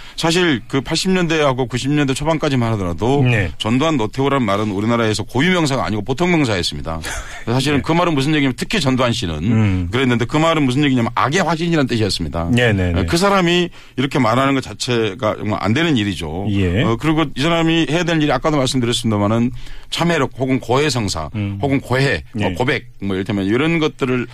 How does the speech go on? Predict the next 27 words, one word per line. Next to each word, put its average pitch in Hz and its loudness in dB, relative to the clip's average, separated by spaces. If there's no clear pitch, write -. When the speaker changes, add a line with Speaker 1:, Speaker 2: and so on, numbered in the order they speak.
Speaker 1:
한다면 185 2
어, 113 -2
모를까 113 0
다른 117 2
Speaker 2:
네. - 0
Speaker 1:
것은 120 0
용납을 113 0
하는 156 0
것 131 0
자체가 165 0
Speaker 2:
음. 101 -2
Speaker 1:
이 131 2
사회가 139 0
잘못됐다 139 0
Speaker 2:
네. 107 0
Speaker 1:
이렇게 135 0
말할 113 2
수 104 -4
있을 - 0
것이고요. 87 -2
Speaker 2:
예. 92 -2
Speaker 1:
또 185 4
나아가서 131 2
사실 120 0
얘기해야 120 2
되는 107 0
것은 110 -2